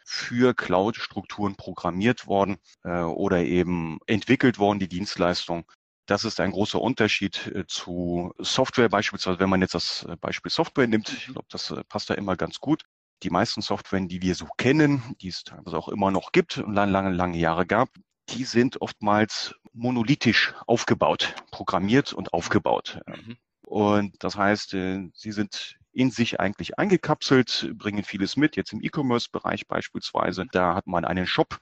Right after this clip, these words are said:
Speaker 1: der mehr oder weniger ein relativ voller Koffer ist, äh, ja, in dem, je nachdem, was der Anwender dann damit machen möchte, vielleicht, äh,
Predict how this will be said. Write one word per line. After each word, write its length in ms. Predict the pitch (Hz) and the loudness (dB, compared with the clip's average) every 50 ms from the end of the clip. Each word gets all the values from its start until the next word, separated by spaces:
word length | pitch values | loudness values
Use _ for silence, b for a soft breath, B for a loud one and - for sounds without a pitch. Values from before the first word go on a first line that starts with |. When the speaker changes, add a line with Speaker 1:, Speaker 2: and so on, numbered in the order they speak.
| _ | _
Speaker 1:
der 320 | _ - 107 110 120 120 113 | _ 2 4 6 6 4 4
mehr 240 | 101 110 117 117 | 4 4 4 6
oder 180 | 104 98 98 92 | 6 4 4 2
weniger 540 | 101 110 113 107 98 101 95 95 98 98 - | 2 2 4 4 4 6 6 6 4 4 2
ein 140 | 95 95 95 | 0 0 4
relativ 320 | 104 107 113 - 107 - | 4 4 4 4 0 -6
voller 260 | - - 107 101 190 | -2 0 0 0 0
Koffer 420 | - - - 180 - - 170 156 - | 0 0 -4 -2 2 2 2 4 4
ist, 480 | 139 131 - - - - - - 135 - | 2 0 -2 -4 -10 -10 -12 -12 -12 -12
äh, 420 | - 101 92 101 104 101 - - 98 | -12 -12 -12 -12 -12 -12 -12 -6 -4
ja, 160 | 113 127 143 | -2 -2 -2
in 220 | 131 80 101 107 | -2 -4 -6 -4
dem, 400 | 98 101 101 101 104 104 104 98 - B B B B B B B B B | 0 0 0 0 0 -4 -8 -10 -12 B B B B B B B B B
je 140 | B 113 110 | B 2 2
nachdem, 420 | 110 98 - - 107 110 113 104 | 2 2 2 2 2 2 2 2
was 160 | 90 104 - | 0 -2 0
der 140 | - 110 - | 0 0 0
Anwender 380 | - 107 104 98 95 92 90 87 | 0 0 0 0 0 2 0 0
dann 180 | 85 82 82 | -2 -2 -4
damit 260 | 80 82 85 80 - - | -6 -8 -12 -12 -4 -2
machen 260 | 120 131 - 120 110 | -2 -2 -2 -2 -2
möchte, 540 | 104 107 104 - - 98 95 95 92 90 - _ _ _ _ _ _ _ _ _ _ _ _ _ _ | 0 0 0 2 2 4 4 6 4 2 0 _ _ _ _ _ _ _ _ _ _ _ _ _ _
vielleicht, 400 | - - - 78 87 - - - | -8 -4 0 0 0 0 -2 -6
äh, 140 | 67 - - | -12 -12 -14